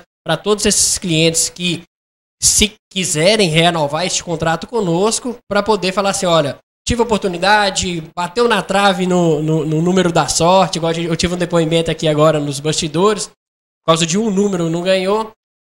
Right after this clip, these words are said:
con-, uso muito a Mina Ciclo Saúde, pretendo sim,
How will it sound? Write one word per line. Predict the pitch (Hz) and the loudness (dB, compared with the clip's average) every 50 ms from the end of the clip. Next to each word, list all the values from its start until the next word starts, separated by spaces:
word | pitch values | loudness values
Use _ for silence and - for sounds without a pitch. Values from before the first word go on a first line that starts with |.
| _ _ _ _ | _ _ _ _
con-, | 208 226 - - - - _ _ _ _ | 0 0 0 0 -6 -20 _ _ _ _
uso | 196 214 240 254 226 214 208 | -2 0 2 4 4 2 4
muito | 190 202 240 240 | 4 2 0 0
a | 233 | -2
Mina | 208 202 202 202 | -4 -2 -2 -2
Ciclo | 190 - 202 190 196 185 | -2 -2 -4 -4 -4 -6
Saúde, | - - 190 185 185 214 233 - | -4 -2 -2 -2 -2 -2 -4 -4
pretendo | - 214 202 196 196 - 202 214 214 208 | -2 -2 -2 -2 0 -2 -2 -2 -2 -4
sim, | - - - - 180 185 208 226 220 196 | -4 -4 -2 -2 0 0 2 0 0 -2